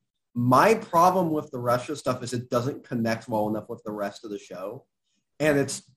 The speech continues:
and it's the biggest reason why each episode is over an hour long, because there aren't as many through lines, and all the characters in it feel very disconnected from everything else going on in the story.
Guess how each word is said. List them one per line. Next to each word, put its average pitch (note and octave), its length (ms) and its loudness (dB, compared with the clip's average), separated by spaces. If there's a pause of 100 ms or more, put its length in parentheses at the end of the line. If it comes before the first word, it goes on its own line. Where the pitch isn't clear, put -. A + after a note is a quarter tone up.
(200)
and C#3 300 2
it's D3 200 -4
the C#3+ 140 0
biggest D3 480 0
reason C#3 420 0
why A#2+ 460 4
each A2+ 240 -18
episode A2+ 460 -10
is G2+ 180 -10
over G#2 380 -10
an F#2 80 -10
hour D#2+ 340 -16
long, C#2+ 260 -18 (480)
because C3+ 200 -2
there C#3+ 300 0
aren't C3+ 280 0
as A#2+ 140 -4
many A2 220 -4
through G2 300 -12
lines, - 540 -20
and A2+ 420 -2 (320)
all C#3+ 200 4
the C#3 120 0
characters C#3 680 -4
in B2 120 -2
it B2 180 -6
feel A2+ 440 -4
very A#2+ 260 0
disconnected G#2+ 680 -8
from G#2+ 220 -12
everything G#2 400 -12
else G2 200 -10
going G2 260 -12
on F2+ 140 -14
in E2+ 140 -20
the - 80 -20
story. - 440 -20